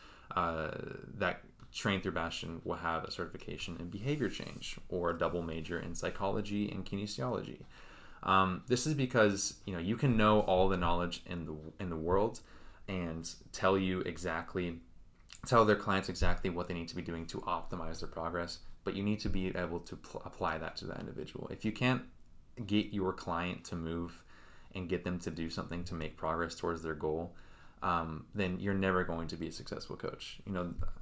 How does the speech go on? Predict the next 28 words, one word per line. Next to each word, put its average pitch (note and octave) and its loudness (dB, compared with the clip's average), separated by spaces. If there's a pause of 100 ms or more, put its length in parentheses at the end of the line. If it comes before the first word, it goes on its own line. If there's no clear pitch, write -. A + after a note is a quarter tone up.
(240)
one G#2+ 4
of G2+ 4
the F#2+ 0
quotes - 2 (140)
that F2+ -2
you F#2+ 2
sent F#2+ -2 (460)
<laughs> - -6
to G2 -2
me, G2 4
uh, F2+ 0
from F#2+ 0
a E2+ -2
podcast F2+ 0
that F2+ -2
we A2 2
listen F#2 2
to F2 -2
is, D#2+ -6
you E2 -6
know, D#2 -4 (300)
"Science G#2+ 0
does F#2 2
not, F2+ 2 (640)
um, E2+ 0 (220)
science C3 4
informs G#2+ 2
us, G#2 4